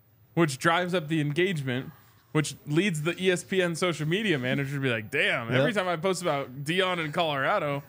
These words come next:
Speaker 2: <laughs> Yeah.
Speaker 1: we get crazy interaction."
Speaker 2: <laughs> I know.
Speaker 1: Uh, so I'm gonna keep doing it.
Speaker 2: It's wild, man.
Speaker 1: 'Cause they don't, like, I, I would say for us, if we were posting stuff that was constantly getting negative interaction, negative interaction, negative interaction,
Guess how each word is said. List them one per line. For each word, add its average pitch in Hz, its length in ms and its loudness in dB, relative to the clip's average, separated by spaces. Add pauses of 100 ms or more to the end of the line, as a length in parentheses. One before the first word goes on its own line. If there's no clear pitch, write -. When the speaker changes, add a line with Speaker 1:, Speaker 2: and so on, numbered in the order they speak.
Speaker 2:
<laughs> - 100 -14
Yeah. 147 280 2
Speaker 1:
we 240 80 2
get 151 280 -2
crazy 180 760 0
interaction." 131 840 0
Speaker 2:
<laughs> - 40 -6
I 139 40 -4
know. 110 40 -2
Speaker 1:
Uh, 139 460 0
so 175 120 2
I'm 240 140 2
gonna 180 140 -2
keep 202 240 -4
doing 165 320 0
it. - 240 -8 (840)
Speaker 2:
It's 120 160 0
wild, 135 320 2
man. 127 320 -2 (640)
Speaker 1:
'Cause 170 140 0
they 226 100 4
don't, 226 200 -4 (360)
like, 175 200 0 (760)
I, 127 80 0
I 190 200 2
would 233 140 -2
say 196 140 0
for 147 220 -2
us, 135 420 0
if 135 160 -4
we 147 100 2
were 151 80 2
posting 143 420 -2
stuff 139 240 0
that 131 100 2
was 117 140 -2
constantly 131 480 -2
getting 120 220 -2
negative 110 340 -2
interaction, 107 460 -4
negative 104 300 -4
interaction, 101 440 -4
negative 101 300 -4
interaction, 98 640 -4